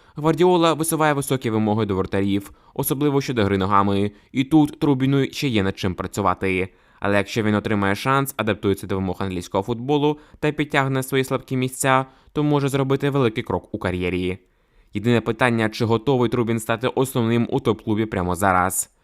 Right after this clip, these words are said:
Якщо перехід відбудеться, скоріш за все, спочатку мова йде про роль дублера або конкурента того самого Едерсона. Але Едерсон — це, наприклад, не Куртуа в Реал Мадриді. Виграти в нього конкуренцію не так уж і важко, як тому самому Луніну.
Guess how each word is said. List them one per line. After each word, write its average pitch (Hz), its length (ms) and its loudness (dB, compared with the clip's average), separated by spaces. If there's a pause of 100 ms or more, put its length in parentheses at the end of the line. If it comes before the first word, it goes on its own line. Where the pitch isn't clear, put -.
(260)
Якщо 104 240 -4
перехід 98 400 -4
відбудеться, 98 380 -6
скоріш 98 240 -6
за 95 120 -4
все, 139 260 -2
спочатку 120 460 -4
мова 113 240 0
йде 110 160 0
про 117 220 -2 (300)
роль 98 280 2
дублера 104 680 4
або 110 240 2
конкурента 120 520 -2
того 127 220 -2
самого 90 400 -4
Едерсона. 92 680 -2 (540)
Але 180 500 2
Едерсон — 156 520 2
це, 143 260 0
наприклад, 123 440 -2
не 123 100 -2
Куртуа 117 400 2
в 92 60 -2
Реал 98 120 0
Мадриді. 98 600 0 (280)
Виграти 104 400 0
в 95 40 0
нього 92 180 2
конкуренцію 143 600 0
не 131 80 -2
так 117 240 0
уж 117 180 -4
і 120 80 0
важко, 104 500 4
як 101 260 0
тому 120 220 -2
самому 87 380 -4
Луніну. 90 580 0